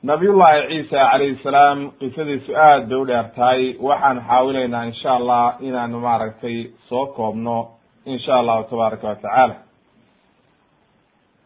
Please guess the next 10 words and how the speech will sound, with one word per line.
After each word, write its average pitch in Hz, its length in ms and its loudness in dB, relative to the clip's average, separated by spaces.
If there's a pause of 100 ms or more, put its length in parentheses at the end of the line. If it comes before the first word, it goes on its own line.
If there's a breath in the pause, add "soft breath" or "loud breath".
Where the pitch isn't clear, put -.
(1120)
Qodobka 185 420 2
ugu 170 200 2
horeeya 147 720 6
bacda 139 360 2
bismillahi 131 500 0
rahmaani 127 340 -2
rahiim, 151 520 -6
waxaan 147 360 2
ku 180 100 -6
bilaabaynaa 139 840 4